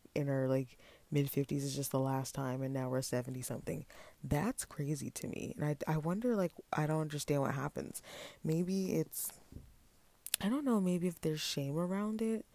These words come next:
for older people, like, maybe, you know, people's parts don't work, you know, maybe some women have to, like, use lube and they never had to before.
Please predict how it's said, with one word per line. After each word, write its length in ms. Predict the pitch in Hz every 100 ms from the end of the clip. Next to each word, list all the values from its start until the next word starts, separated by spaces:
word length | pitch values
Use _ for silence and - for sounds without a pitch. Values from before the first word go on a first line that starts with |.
| - - - -
for 140 | -
older 240 | 214 208
people, 400 | 220 220 214 226
like, 180 | 202 165
maybe, 200 | 156 156
you 100 | 160
know, 120 | 143
people's 340 | - 160 156 147
parts 340 | - 147 143
don't 200 | - 147
work, 340 | 147 147 143 -
you 80 |
know, 240 | 135 131 131 - - - -
maybe 260 | 156 147 151
some 240 | - 143
women 220 | 143 143
have 220 | 143 139
to, 80 | -
like, 220 | 135 131
use 280 | 143 139 131
lube 480 | 135 143 147 143 143
and 200 | 135 127
they 100 | 120
never 180 | 113 127
had 200 | 135 127
to 120 | 131
before. 800 | 127 - - 143 143 143 139 135